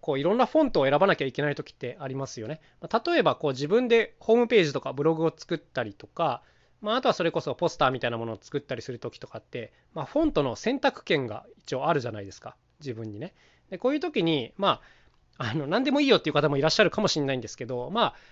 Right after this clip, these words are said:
トータルのデザインのことを考えて、皆さんフォントを選ばれると思うんですが、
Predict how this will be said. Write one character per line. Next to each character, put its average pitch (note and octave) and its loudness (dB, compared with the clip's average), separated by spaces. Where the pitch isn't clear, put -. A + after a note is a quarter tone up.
ト A3 -6
ー - -12
タ A3 4
ル G3+ 2
の G#3+ 4
デ G3 4
ザ G3+ 6
イ F3 4
ン C#3 0
の B2+ -4
こ C#3 -10
と C3 -4
を A#2 -6
考 C#3 -6
え A#2+ -4
て、 F3 -2
皆 C#3 -4
さ D3 -6
ん B2 -6
フ D#3+ -2
ォ - 0
ン C#3+ -4
ト B2 -4
を A#2+ -6
選 D3+ 2
ば F3+ 2
れ F#3 2
る D3+ -2
と C3 -6
思 C3+ -2
う B2 -6
ん A2+ -8
で G#2+ -10
す - -14
が、 A#2 -8